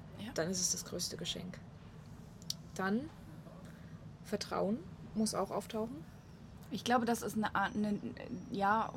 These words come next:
Speaker 1: und also das ist aber auch, Vertrauen kann dir der andere nicht geben. Das ist etwas, du musst es schaffen, diesem Menschen zu vertrauen. Also du musst erreichen, dass du diesem Menschen vertraust. Und alles, worin du ihm nicht vertraust,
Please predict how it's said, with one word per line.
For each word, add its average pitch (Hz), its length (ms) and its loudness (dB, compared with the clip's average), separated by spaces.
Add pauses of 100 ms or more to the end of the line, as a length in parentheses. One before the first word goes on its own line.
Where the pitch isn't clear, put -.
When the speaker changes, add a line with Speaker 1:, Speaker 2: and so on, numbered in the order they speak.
(140)
Speaker 1:
und 208 340 2
also 196 160 2
das 202 260 0
ist - 160 -2
aber 202 300 4
auch, 185 240 0 (340)
Vertrauen 240 580 6 (580)
kann 226 200 8
dir 214 100 8
der 202 140 6
andere 202 260 4
nicht 196 200 4
geben. 175 340 2 (600)
Das 196 160 2
ist 202 100 -2
etwas, 202 400 0 (380)
du 214 80 6
musst 240 340 8
es - 180 2
schaffen, 269 500 4 (220)
diesem 214 280 6
Menschen 220 440 6
zu 208 120 -2
vertrauen. 185 580 -2
Also 180 160 -2 (100)
du 226 80 6
musst 254 480 8
erreichen, 226 640 2 (220)
dass - 240 -4
du 277 240 4
diesem 196 300 2
Menschen 196 340 2
vertraust. 180 640 -2
Und 190 160 -2 (140)
alles, 277 420 4 (460)
worin 254 760 6
du 269 300 6
ihm 240 200 12
nicht 247 280 8
vertraust, 220 640 2